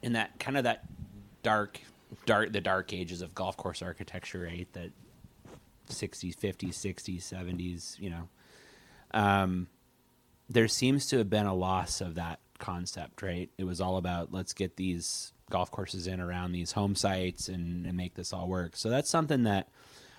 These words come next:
I look at here, you know, even from an, an understanding, we have a lot of, you know, established redwood trees and, and some native oaks and things like that. And in these, and in these areas, it's even just even thinking about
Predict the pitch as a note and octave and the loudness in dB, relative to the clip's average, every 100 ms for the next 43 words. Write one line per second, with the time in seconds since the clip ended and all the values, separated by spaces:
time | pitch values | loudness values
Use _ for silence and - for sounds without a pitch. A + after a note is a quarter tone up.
0 | - - G#2 A2+ - F#2+ F#2 - G#2+ G2+ | -6 6 8 8 6 2 2 4 6 6
1 | F#2+ F#2+ F#2+ G#2 G#2+ G#2+ - G2+ F#2+ F#2 | 6 4 2 4 4 2 2 2 4 0
2 | F2+ - - F#2+ F#2 F2 - G2+ F#2 G2+ | -2 -6 -4 -2 -2 -2 -2 0 2 4
3 | F#2+ F#2+ F#2 F2+ D#2+ - - - C2 - | 4 4 4 2 -2 -8 -18 -14 -14 -4
4 | G#2 F2 D#2+ - - - - - - - | 0 0 -2 -8 -14 -16 -12 -6 0 2
5 | G2 F#2+ - F#2 E2+ F#2 D#2+ G2 F2+ F2+ | 2 0 -2 -4 -2 -2 0 2 4 4
6 | F2 F2 E2+ E2+ E2 - - - - F2 | 2 -2 -4 -4 -6 -12 -20 -20 -10 -4
7 | F2 F2 F2 G2 F#2+ F#2+ F2 F#2 F2+ - | -2 0 0 4 6 6 6 2 0 -6
8 | F#2 E2+ F#2 - F#2 - F2+ F2+ - - | -6 -4 -4 -4 -6 0 2 2 -2 -20
9 | _ _ _ _ _ - _ _ - - | _ _ _ _ _ -20 _ _ -18 -18
10 | - - - B2+ C#3 C3+ G2 F2+ - - | -18 -20 -6 -4 0 2 2 -2 -6 -2
11 | A2 A2 G2+ F#2 B2+ D3 G2+ G2+ - E3 | 0 2 0 0 0 2 2 0 0 0
12 | F3 G2+ G2+ - G#2 F#2 G#2+ G2 G#2 F2+ | 2 2 0 0 0 0 -2 -2 -2 0
13 | F#2 F2+ E2+ | 2 2 0